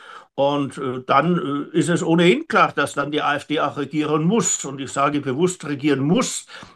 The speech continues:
denn beim Regieren wird die blaue Partei auch ihr blaues Wunder erleben.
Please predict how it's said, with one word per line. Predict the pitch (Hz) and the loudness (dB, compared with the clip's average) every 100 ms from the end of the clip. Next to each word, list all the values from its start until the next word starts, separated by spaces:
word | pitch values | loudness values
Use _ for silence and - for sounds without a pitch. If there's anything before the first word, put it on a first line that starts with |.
| _ | _
denn | 139 143 | -4 2
beim | 147 147 | 2 2
Regieren | 139 123 165 185 180 | -2 0 2 2 0
wird | 175 175 | -2 -2
die | 156 | -4
blaue | 135 139 170 165 | 0 2 4 2
Partei | 135 147 - 131 156 180 | 0 -6 -2 -2 -2 -4
auch | - 170 226 | -2 -2 -2
ihr | 180 139 | -6 -6
blaues | 139 135 143 131 120 | 0 0 0 -4 -4
Wunder | 156 147 139 | -4 -2 -2
erleben. | 127 127 143 160 190 180 | -4 -2 0 2 0 -2